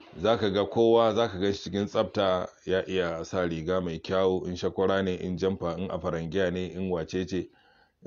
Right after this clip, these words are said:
da karya hula mai staci, wane ne, duk wannan muna kwarewa. Amma in ka zo ibadan mu,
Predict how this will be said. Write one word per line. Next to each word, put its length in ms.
da 140
karya 300
hula 440
mai 220
staci, 560
wane 360
ne, 100
duk 160
wannan 300
muna 220
kwarewa. 640
Amma 320
in 120
ka 180
zo 140
ibadan 480
mu, 160